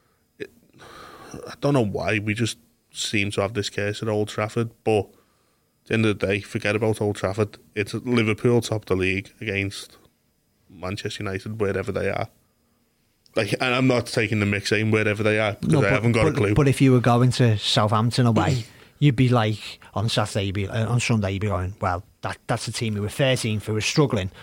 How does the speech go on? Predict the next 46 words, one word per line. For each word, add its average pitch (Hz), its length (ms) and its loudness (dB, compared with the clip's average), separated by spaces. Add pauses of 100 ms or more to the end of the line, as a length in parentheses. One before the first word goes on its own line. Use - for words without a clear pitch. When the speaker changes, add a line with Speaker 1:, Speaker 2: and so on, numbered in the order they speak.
Speaker 2:
Let's 110 140 -2
just, 120 180 -4
we're 117 180 0
top 101 220 -4
of 104 60 -6
the 113 80 -2
league. 120 380 0 (240)
Let's 127 120 0
go 113 80 4
and 127 140 2
Speaker 1:
Exactly. - 60 2 (220)
Speaker 2:
win." 113 100 -14
Speaker 1:
Yeah, 104 440 -4
exactly. 110 400 0 (140)
Doesn't 127 220 4
matter 113 220 2
how 98 140 0
you 104 140 0
win, 107 160 0
just - 240 -6
win. 101 220 -2 (840)
That, - 120 -8 (100)
yeah. - 160 -4 (680)
Speaker 2:
You, 185 200 4
you 170 200 0
the 180 80 4
same? 160 260 0
Is 135 300 -4
this - 180 2
a 139 60 -4
chance 135 340 -2
today, 117 220 2
<laughs> 123 180 2
as, 123 300 0
as, 123 180 -4
as 135 160 -4
Phil 120 180 0
Boak 117 180 0
said, 101 140 -2
they're 127 140 4
rubbing 113 200 2
their 104 100 2
nose, 110 260 2
isn't 143 180 2
it? 156 80 0
Because 170 300 -2